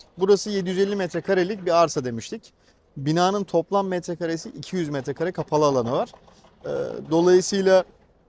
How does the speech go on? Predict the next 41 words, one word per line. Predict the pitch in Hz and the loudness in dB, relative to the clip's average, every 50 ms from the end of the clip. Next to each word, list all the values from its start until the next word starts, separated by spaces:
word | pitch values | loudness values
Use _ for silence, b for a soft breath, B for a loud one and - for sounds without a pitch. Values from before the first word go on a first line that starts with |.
| _ _ _ _ _ _ _ - 135 143 123 | _ _ _ _ _ _ _ -18 -14 -12 -4
geriye | 117 135 151 156 165 175 180 180 151 | 0 2 2 4 4 4 4 4 2
aşağı | 147 147 - - 170 165 | 0 -2 0 0 0 0
yukarı, | 165 151 - 170 165 170 170 175 - _ - - | 0 -2 -2 -2 -2 -2 -2 -4 -6 _ -12 -8
e, | - 139 135 135 135 131 131 127 127 127 123 123 123 120 - - - 127 131 - - | -6 -4 -2 -2 -2 -2 -2 -2 -2 -4 -6 -6 -8 -10 -10 -12 -14 -14 -16 -8 -2
altı | - 143 147 147 - 180 | 2 2 2 2 0 -2
yüz | 170 156 | 0 2
elli | 165 175 190 208 | 2 2 2 0
metrekarelik | 185 170 160 - 156 143 - 143 131 139 180 226 196 170 | 0 -2 -2 -2 -6 -4 -2 -2 -2 -2 -2 -4 -6 -6
bir | 156 147 | 0 4
bahçe | 151 151 147 - 170 | 4 4 4 2 -4
kalıyor. | - - 131 110 110 120 160 220 - _ b b b b b b b _ | -4 -4 -4 -4 -2 -2 -2 -4 -6 _ b b b b b b b _
Gördüğünüz | - 160 175 175 170 175 156 143 | 0 0 0 0 0 -2 -4 -4
gibi | 147 170 185 | -4 -6 -2
gayet | 147 156 156 156 151 151 143 - | 0 2 4 4 4 2 -2 -4
geniş, | 143 139 156 180 - | -6 -6 -6 -8 -8
güzel | - 143 131 135 143 135 131 123 | -10 -8 -4 -4 -2 -2 -2 -4
bir | 110 | -4
bahçe. | 110 107 - - - 190 202 185 | -6 -6 -6 -6 -8 -8 -8 -8
Burayı | 165 151 156 151 | -6 -4 -4 -4
istediğiniz | 151 - - 156 151 151 143 131 | -4 -2 -2 -2 -2 -2 -4 -4
gibi | 139 147 160 | -4 -2 0
dekore | 156 139 - 151 143 147 | -2 0 0 0 0 0
edebilirsiniz. | 143 131 143 135 135 135 131 - - 139 190 - - - b b b b b _ | 0 0 -2 -2 -2 -4 -4 -4 -8 -10 -10 -12 -12 -18 b b b b b _
Kendi | - 156 151 160 170 175 | -4 -4 -4 -2 -2 -4
içinde | 165 - - 143 170 196 | -6 -6 -6 -6 -6 -4
muz | 185 170 151 151 | -4 -2 0 2
ağacı | 143 147 143 143 151 | 2 2 2 2 0
da | 143 131 123 | 0 0 0
var. | 147 165 - - - _ _ _ _ _ _ _ _ _ _ _ _ _ _ _ _ _ _ - | -2 -4 -6 -12 -20 _ _ _ _ _ _ _ _ _ _ _ _ _ _ _ _ _ _ -4
Gayet | 135 143 143 147 139 135 | 0 2 2 2 0 -2
güzel | 131 131 131 143 156 151 | -4 -4 -2 -2 -2 0
bir | 131 | 0
ağaç | 131 120 113 110 - | 0 0 0 0 -2
bu | 117 110 | -4 -2
arada. | 110 110 107 107 117 151 180 277 247 _ _ - | -2 -2 -4 -4 -4 -6 -6 -8 -12 _ _ -14
Hani | 135 120 117 113 110 | -12 -12 -10 -12 -12
sıradan | - - 123 120 117 120 131 123 | -14 -8 -6 -6 -4 -4 -4 -4
bir | 123 | -6
muz | 117 117 113 107 | -8 -10 -8 -6
ağacı | 120 117 117 113 113 117 | -4 -4 -4 -6 -6 -8
değil. | 135 147 151 151 | -6 -6 -6 -8